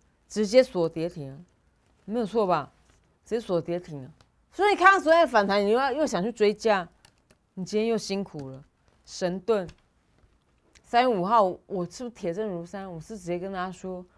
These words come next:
惯性改变了，原本都上升趋势，惯性改变了。现在呢，连五日线都还没站上，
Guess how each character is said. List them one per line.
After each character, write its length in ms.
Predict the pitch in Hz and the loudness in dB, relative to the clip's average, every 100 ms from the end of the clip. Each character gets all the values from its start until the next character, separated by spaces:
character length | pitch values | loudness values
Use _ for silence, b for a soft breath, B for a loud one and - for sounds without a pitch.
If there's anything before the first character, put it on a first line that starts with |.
| _ - | _ 6
惯 240 | 262 190 | 8 8
性 260 | 202 220 160 | 0 -2 0
改 240 | 170 143 | 0 0
变 320 | - 208 156 143 | -2 -2 -2 -4
了， 140 | 135 - _ _ _ | -14 -20 _ _ _
原 260 | 180 214 254 | -2 0 2
本 160 | 214 190 | 0 -2
都 140 | 220 | -4
上 200 | 247 208 | -6 -8
升 240 | 196 202 202 _ _ | -8 -12 -14 _ _
趋 240 | - 196 196 | -18 -14 -14
势， 340 | - 190 185 - _ _ | -16 -16 -18 -18 _ _
惯 160 | - 226 | -10 -6
性 140 | 214 | -6
改 180 | 208 143 | -4 -6
变 320 | - 202 151 143 | -6 -8 -8 -8
了。 120 | 160 _ b b b b | -16 _ b b b b
现 260 | - 339 294 | -8 0 2
在 200 | 311 294 | 2 2
呢， 280 | 247 247 247 _ _ | 0 -2 -6 _ _
连 120 | 226 254 | -8 -4
五 220 | 233 220 | 0 0
日 40 | |
线 160 | 240 285 | 0 -2
都 80 | 269 | 0
还 120 | 233 | 0
没 120 | 208 | -2
站 240 | 247 220 | -2 -2
上， 320 | 190 262 202 | -2 -4 -4